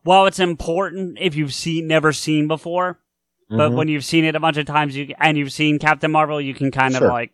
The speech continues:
Speaker 1: skip that. So, okay. Um, but what are we here to talk about? We got, we got something. We might have the most epic thing, well, one of the biggest epic things we've ever talked about tonight.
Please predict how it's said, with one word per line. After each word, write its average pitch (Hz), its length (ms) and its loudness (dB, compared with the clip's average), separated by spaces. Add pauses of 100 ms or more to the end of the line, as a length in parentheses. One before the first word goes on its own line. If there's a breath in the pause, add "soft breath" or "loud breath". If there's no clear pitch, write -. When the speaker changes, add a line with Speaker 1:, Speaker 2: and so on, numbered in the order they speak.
Speaker 1:
skip - 300 -10
that. 110 220 -4 (300 soft breath)
So, 127 280 -2 (360 loud breath)
okay. 247 380 8 (320 soft breath)
Um, 185 600 4 (160)
but 214 100 6
what 285 180 8
are 320 60 6
we 320 180 4
here 269 220 6
to 262 100 8
talk 226 220 8
about? 147 260 6
We 185 180 2
got, 196 280 6 (480)
we 185 160 -4
got 208 180 8
something. 160 600 0
We 190 100 0 (300)
might 185 400 4
have 202 240 6
the 180 80 0
most 175 380 4
epic 180 540 2 (400)
thing, 175 480 0
well, 160 240 -2
one 175 200 4
of 170 80 0
the 156 80 2
biggest 151 380 -2
epic 151 300 -4
things 156 280 -4
we've 143 160 -4
ever 139 240 -2
talked 170 260 -2
about 120 400 -2 (340)
tonight. 120 400 -4